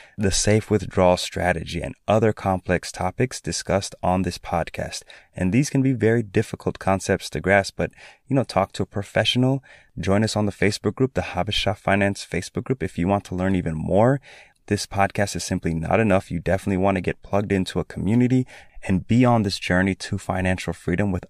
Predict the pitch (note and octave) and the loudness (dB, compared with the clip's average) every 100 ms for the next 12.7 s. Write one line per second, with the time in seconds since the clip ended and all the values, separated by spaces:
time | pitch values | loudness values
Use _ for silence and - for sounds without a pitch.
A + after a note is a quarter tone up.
0 | - F2+ G2+ G#2+ F2+ F2 - F2 E2+ E2 | 0 2 2 2 0 -2 -2 -2 -2 -4
1 | - D#2+ - D#2+ - E2 G2 G#2+ G#2 F#2+ | -6 -10 -6 -8 -8 -2 2 2 2 0
2 | - D2+ A1+ D#2 - - _ E2 F2+ A2 | -2 -4 -2 -4 -6 -20 _ -4 2 2
3 | F#2+ F2+ E2+ D#2+ - - - A#2 A#2+ A2+ | 2 0 0 -2 -8 -10 0 2 4 2
4 | - F#2+ F2+ F#2 - F2+ - A2 G2+ D#2 | -2 -8 -2 -2 0 -2 0 -2 0 -2
5 | E2+ - F2 E2 - F#2 F#2+ F#2+ - F#2 | -2 -2 -2 -4 -2 -2 0 -4 -6 -6
6 | - - - G2+ A#2+ A#2+ - - - _ | -6 -6 -4 0 0 0 -4 -18 -20 _
7 | _ F#3+ - - B2 C#3 C3 G2+ F2+ F#2+ | _ -2 -2 0 4 6 6 4 4 0
8 | - F#2 F2+ F2 E2 F#2 F#2+ - F2+ F2 | 0 0 2 0 0 0 0 0 0 2
9 | F2 E2 - - F#2+ F2+ F2+ F#2 F2+ - | 0 -4 -8 -6 -4 -2 -4 -6 -10 -4
10 | F#2 F2+ E2 D#2+ E2 E2 - - - _ | 0 0 0 -2 -4 -6 -8 -10 -10 _
11 | - - _ E2+ E2+ - G2+ - - - | -20 -20 _ -2 0 0 -2 -2 -8 -6
12 | - G#2+ F#2+ E2 - C2+ C#2+ | -2 2 2 2 0 -6 -8